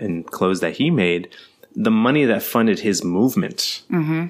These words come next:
Speaker 1: was incredibly large. There was a lot of money flowing through hands of people around these people.
Speaker 2: Mm-hmm.
Speaker 1: And so in order to create any sort of mim-, impact, you have to look at the money. You have to follow the money.
Speaker 2: Right.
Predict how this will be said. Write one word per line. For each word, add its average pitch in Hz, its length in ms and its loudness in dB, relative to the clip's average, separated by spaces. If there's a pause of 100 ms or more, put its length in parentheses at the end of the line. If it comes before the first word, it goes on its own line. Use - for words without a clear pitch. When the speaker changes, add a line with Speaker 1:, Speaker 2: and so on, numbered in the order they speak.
(240)
Speaker 1:
was 101 440 2
incredibly 101 920 2
large. 95 440 -4
There 104 100 0
was 98 100 -2
a 90 60 -2
lot 113 320 2
of 135 60 0
money 113 280 2
flowing 95 380 -2
through 92 160 -8
hands 90 340 -4
of 90 80 -8
people 90 300 -4
around 87 380 2
these 92 180 -4
people. - 440 -12 (120)
Speaker 2:
Mm-hmm. 160 460 2
Speaker 1:
And - 140 0
so 113 200 2
in 107 120 2
order 139 260 2
to 135 60 0
create 110 300 0
any 104 220 2
sort 110 180 0
of 92 80 -2
mim-, 95 300 -2
impact, 110 640 -2
you 95 140 -4
have 95 220 -2
to 101 400 0
look 90 260 -4
at - 80 -2
the 131 60 -2
money. 160 160 2
You 90 40 0
have 85 80 -4
to 107 80 -8
follow 87 260 2
the 90 80 -4
money. 107 320 -2 (220)
Speaker 2:
Right. 165 360 0